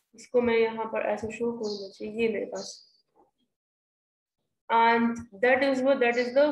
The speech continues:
muscular layer। अब muscular layer जो है, वो stomach का, stomach की wall की बात करें, तो that is the second one। अब सेकंड वन हमारे पास क्या है? Muscular लेयर। और ये जो first one है,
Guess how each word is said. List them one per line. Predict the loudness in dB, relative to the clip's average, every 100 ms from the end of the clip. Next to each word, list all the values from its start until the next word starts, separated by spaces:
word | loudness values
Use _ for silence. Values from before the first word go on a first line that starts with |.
| 0
muscular | -4 -8 -10 -10 -8
layer। | -8 -4
अब | -4 0
muscular | 0 2 0 2
layer | 2 0 0
जो | 2
है, | 2 2
वो | 2
stomach | 0 0 0 0
का, | -2 -4 -6 -18 -20 _ -6
stomach | -2 0 0
की | -2
wall | 0 0 0
की |
बात | 0 0 -2
करें, | -4 -4
तो | -4
that | -2 -2
is | -2
the | -2
second | -4 -6 -8
one। | -10 -14 _ _ _ _ _ _ _ _ _ _
अब | 0 2
सेकंड | 0 2 4 4
वन | 4 4 2 -4 _ _ _ _ _ _
हमारे | -2 2 4
पास | 4 0 0
क्या | -2
है? | 0 0 -2
Muscular | -4 -6 -6 -6
लेयर। | -6 -10 -4 0
और | 0
ये | 2
जो | 0
first | 0 0 0 0
one | 2
है, | 4